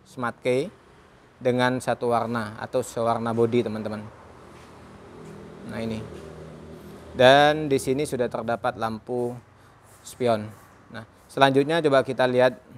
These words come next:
di bagian ban, ya. Untuk bagian ban, teman-teman, di sini menggunakan, eh, Campero Eco, ya, Campero Ecotex.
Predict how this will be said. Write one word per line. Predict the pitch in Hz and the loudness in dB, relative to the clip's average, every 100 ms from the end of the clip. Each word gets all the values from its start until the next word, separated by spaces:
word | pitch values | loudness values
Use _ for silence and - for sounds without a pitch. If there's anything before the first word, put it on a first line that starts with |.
| - _ _ _ - | -20 _ _ _ -8
di | 127 123 | -2 0
bagian | 117 113 117 120 117 117 113 113 | 0 0 4 2 2 -4 -6 0
ban, | 131 120 | 2 2
ya. | 110 113 - - - - - - - - - - - - - - - - - - - - | -2 -12 -20 -20 -20 -20 -20 -20 -20 -20 -20 -20 -20 -20 -20 -20 -20 -20 -20 -20 -20 -8
Untuk | 147 185 165 | -2 4 6
bagian | 151 147 143 | 6 6 6
ban, | 143 139 | 6 4
teman-teman, | 135 135 123 131 170 165 | -2 -2 -2 0 -2 -4
di | 139 | -4
sini | 131 151 | -2 -2
menggunakan, | 160 127 127 123 123 151 165 170 - _ _ | -2 -2 0 0 2 2 0 -4 -10 _ _
eh, | - 127 127 127 123 | 0 4 6 6 4
Campero | 120 123 120 123 123 123 120 117 | 0 -2 -2 0 2 2 0 0
Eco, | 117 117 120 131 165 - _ _ _ _ _ _ _ _ _ _ | -4 -4 -2 -2 -4 -14 _ _ _ _ _ _ _ _ _ _
ya, | - 139 - | -4 -4 -4
Campero | 127 117 123 110 | -4 2 2 2
Ecotex. | 127 131 143 139 - - | 0 0 0 -2 -6 -16